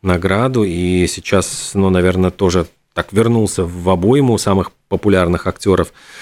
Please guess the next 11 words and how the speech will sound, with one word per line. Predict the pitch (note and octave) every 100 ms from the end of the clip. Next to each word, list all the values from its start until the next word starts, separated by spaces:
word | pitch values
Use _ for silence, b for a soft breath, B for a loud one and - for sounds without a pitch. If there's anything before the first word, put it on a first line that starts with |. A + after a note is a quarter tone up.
| B
И | - B2+
Джон | A#2+ C3
Литгоу. | B2+ B2 G2+ F2 D2
Я | F2
очень | F#2 G2
люблю | F#2 G2 G2
этого | F2 E2
актёра, | D#2 - A#2+ A#2
он | E2+
такой, | - F2+ E2 - -
м, | -